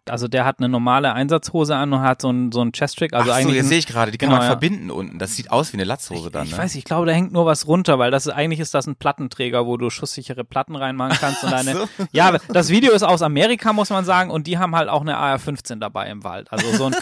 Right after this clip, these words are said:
Speaker 1: so ein Sturmgewehr, ne? Das ist, ähm, das
Speaker 2: Das
Speaker 1: ist,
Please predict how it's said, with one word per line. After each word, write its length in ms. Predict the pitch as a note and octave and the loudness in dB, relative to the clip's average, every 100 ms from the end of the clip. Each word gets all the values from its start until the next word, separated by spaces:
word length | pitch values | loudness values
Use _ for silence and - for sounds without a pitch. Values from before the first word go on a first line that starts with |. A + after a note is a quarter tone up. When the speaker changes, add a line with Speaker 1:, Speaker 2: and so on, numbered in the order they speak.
| - | -4
Speaker 1:
so 80 | E4 | 0
ein 80 | D#3 | 0
Sturmgewehr, 640 | F#4+ B3 F3+ D3 B2 A#2 | 2 4 4 4 0 0
ne? 180 | A#2 C#3 | 0 0
Das 240 | C#3+ C3+ D3 | 0 0 -4
ist, 200 | C#3+ - | -6 -6
ähm, 280 | A#2 C3+ C#3 E3 F3 D#3 | -6 -6 -8 -10 -8 -6
das 120 | - | -4
Speaker 2:
Das 80 | G3+ | -4
Speaker 1:
ist, 80 | F#3 | -6